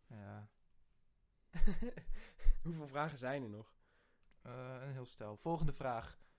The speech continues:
Speaker 1: Voor welke Teletubby zou je graag een karakteranalyse willen doen? We hoeven niet de karakteranalyse te doen, alleen maar zeggen welke we het liefst zouden willen.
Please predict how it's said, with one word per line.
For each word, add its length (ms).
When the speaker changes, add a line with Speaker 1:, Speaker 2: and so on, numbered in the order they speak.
Speaker 1:
Voor 160
welke 220
Teletubby 480
zou 160
je 60
graag 180
een 80
karakteranalyse 800
willen 200
doen? 220
We 80
hoeven 180
niet 120
de 60
karakteranalyse 680
te 60
doen, 120
alleen 160
maar 80
zeggen 220
welke 240
we 80
het 120
liefst 180
zouden 200
willen. 240